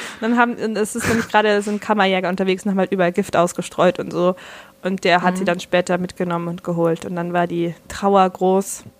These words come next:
Speaker 1: Weil irgendwie sind sie uns doch ans Herz gewachsen. Sie sind da ein Teil unseres Teams eigentlich geworden. Wir hatten ja schon feste Sendungen mit denen auch geplant.
Speaker 2: <laughs>
Speaker 1: Ähm, ja,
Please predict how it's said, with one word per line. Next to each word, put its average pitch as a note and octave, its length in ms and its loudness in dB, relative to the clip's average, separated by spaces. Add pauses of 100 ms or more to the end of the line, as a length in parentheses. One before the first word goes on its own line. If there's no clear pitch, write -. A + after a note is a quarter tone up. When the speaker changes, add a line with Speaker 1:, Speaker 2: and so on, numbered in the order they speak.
(540)
Speaker 1:
Weil G#3 180 4
irgendwie B3 600 4
sind B3+ 220 -2
sie C4+ 80 0
uns B3 120 -2
doch A#3+ 180 0
ans A3 180 -4
Herz F3+ 220 -2
gewachsen. E3 400 -4
Sie F#3+ 60 -4
sind A3+ 100 -2
da A3 100 2
ein G3+ 120 -2
Teil G#3 280 2
unseres G3+ 320 -6
Teams A3+ 320 -2
eigentlich G3 320 -2
geworden. F#3 540 2
Wir A3+ 80 2
hatten C4 120 0
ja B3 160 4
schon A#3+ 160 2
feste A3+ 600 2 (480)
Sendungen A#3+ 540 2
mit F#3 220 -2
denen F3+ 220 -2
auch - 180 -4
geplant. F3+ 680 -4 (480)
Speaker 2:
<laughs> - 200 0
Speaker 1:
Ähm, E3+ 520 -2 (920)
ja, F3 320 4